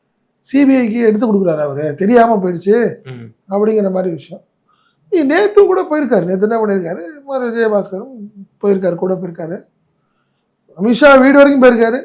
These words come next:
Speaker 1: அமித்ஷா ரூமுக்கு போக முடியல, அவருக்கு அப்பாயின்மெண்ட் இல்ல.
Speaker 2: ஓ.
Speaker 1: ஆமா.
Speaker 2: இ பி எஸ் மட்டும் தான் one to one
Speaker 1: இ பி எஸ் மட்டும் தான்
Speaker 2: மீட்டிங்
Speaker 1: போயிருக்காரு, இ பி எஸ் மட்டும் தான் போயிருக்காரு.
Speaker 2: ஓ.
Speaker 1: So, அதுல வந்து எம் ஆர் விஜயபாஸ்கரோட கனவு அது, அவ்வளவுதான்.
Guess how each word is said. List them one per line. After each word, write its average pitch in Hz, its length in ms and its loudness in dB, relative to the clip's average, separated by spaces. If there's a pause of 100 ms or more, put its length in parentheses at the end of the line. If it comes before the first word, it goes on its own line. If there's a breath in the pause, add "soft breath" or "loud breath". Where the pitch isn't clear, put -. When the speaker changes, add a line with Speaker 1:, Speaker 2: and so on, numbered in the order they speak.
(140)
Speaker 1:
அமித்ஷா 233 360 -6
ரூமுக்கு 226 340 0
போக 202 140 -2
முடியல, 185 280 -6 (720)
அவருக்கு 185 400 -4 (300)
அப்பாயின்மெண்ட் 190 500 -4
இல்ல. 170 200 -6 (480)
Speaker 2:
ஓ. 139 80 -6 (400)
Speaker 1:
ஆமா. 160 220 -4
Speaker 2:
இ 180 100 -6
பி 175 120 -4
எஸ் 151 140 -4
மட்டும் 160 260 -6
தான் 170 100 0
one 151 180 -2
to 202 80 0
one 294 60 4
Speaker 1:
இ 330 80 4
பி 370 80 6
எஸ் 247 120 2
மட்டும் 247 180 2
தான் 220 80 0
Speaker 2:
மீட்டிங் 160 180 -4
Speaker 1:
போயிருக்காரு, - 200 -20
இ 180 100 -12
பி 185 120 -8
எஸ் 175 120 -12
மட்டும் 170 220 -10
தான் 185 120 -6
போயிருக்காரு. 175 380 -10
Speaker 2:
ஓ. - 120 -20 (540)
Speaker 1:
So, 381 100 0 (140)
அதுல 311 320 4
வந்து 240 300 0 (520)
எம் 139 200 -20
ஆர் 269 140 -6
விஜயபாஸ்கரோட 277 640 0 (160)
கனவு 302 360 -6
அது, 180 160 -4
அவ்வளவுதான். 123 380 -12